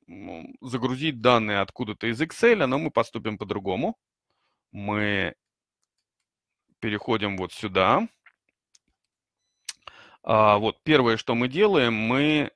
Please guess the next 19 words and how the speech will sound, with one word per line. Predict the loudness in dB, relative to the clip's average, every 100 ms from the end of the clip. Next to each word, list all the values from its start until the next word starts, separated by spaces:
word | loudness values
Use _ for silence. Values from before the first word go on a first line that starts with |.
| -10
э, | -4 -2 0 -2 -4 -8 _ _ _ _ _ _ _ _
настраиваем, | 0 0 2 8 8 8 6 0 -2 -8 _ -18
м, | -12 -8 -2
районы. | 2 2 2 0 0 -2
Ну, | -2 -4 -2
в |
частности, | 0 0 0 -8 -2
нам | -2 2
надо, | 0 0
чтобы | -4 -4 -4 -2
по-русски | 2 2 2 -10 -12 -12 -10
они | -14 -12 -12
звучали. | -12 -10 -2 0 0 -2 -8 _ _ _ -8
И | -4
мы | -2 0 -2
вот | -2 -4
здесь | -4 -8
выбираем | -8 -4 0 0 0 -2 -2
Name.ru. | 0 0 -2 -4